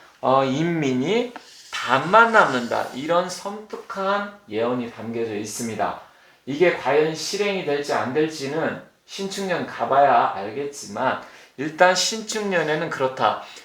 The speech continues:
경자년에는 대기근도 발생을 하고 대홍수도 발생을 하지만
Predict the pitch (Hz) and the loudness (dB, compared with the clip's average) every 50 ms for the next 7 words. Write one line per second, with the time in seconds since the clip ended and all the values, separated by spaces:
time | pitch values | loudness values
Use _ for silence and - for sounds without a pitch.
0 | _ - - - 151 160 180 175 202 196 190 190 185 180 180 175 175 190 208 208 | _ -6 -2 0 0 2 4 6 6 6 8 6 4 4 4 4 4 2 2 0
1 | 202 202 170 156 156 165 175 175 - - 156 160 160 165 170 170 165 160 165 151 | -2 -6 -2 0 2 2 2 2 -2 -8 -8 -8 -6 -6 -6 -6 -6 -6 -4 -2
2 | 151 143 143 143 - - 151 147 143 143 139 139 156 151 - 123 123 127 120 104 | 0 0 0 0 -2 -4 -4 -2 -2 -2 -2 -2 -4 -4 -2 2 2 4 4 2
3 | 90 90 - - - - _ _ _ _ _ - 131 135 151 151 175 196 208 208 | 2 -2 -6 -14 -20 -20 _ _ _ _ _ -4 -2 0 0 0 0 -2 -4 -4
4 | 202 - 190 185 190 165 165 160 160 - 175 170 160 160 156 170 208 185 151 131 | -6 -2 2 2 4 4 2 0 0 0 0 0 0 -2 -4 -4 -6 -6 -4 -4
5 | 120 123 147 156 127 104 - - | -2 0 2 2 2 2 0 -4